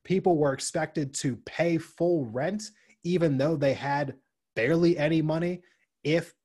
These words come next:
any money whatsoever. And for those who kind of allowed for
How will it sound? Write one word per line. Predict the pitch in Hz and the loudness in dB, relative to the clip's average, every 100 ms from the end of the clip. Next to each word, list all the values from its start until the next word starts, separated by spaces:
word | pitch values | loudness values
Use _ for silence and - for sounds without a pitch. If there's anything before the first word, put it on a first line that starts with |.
| - | -4
any | 123 170 180 | 0 2 4
money | 160 180 165 | 4 4 2
whatsoever. | 147 165 - 151 127 143 175 214 214 _ - _ _ _ | 2 0 0 0 0 0 -2 -2 -6 _ -20 _ _ _
And | 160 156 143 131 - _ _ _ | 2 4 2 -2 -6 _ _ _
for | - 180 | 0 2
those | 156 180 196 196 | 4 8 6 6
who | 196 | 0
kind | - 180 | 0 2
of | |
allowed | 147 135 127 160 190 135 123 - _ _ _ _ | 2 2 2 2 2 0 -2 -10 _ _ _ _
for | - 160 139 127 120 104 | -8 0 4 4 2 -2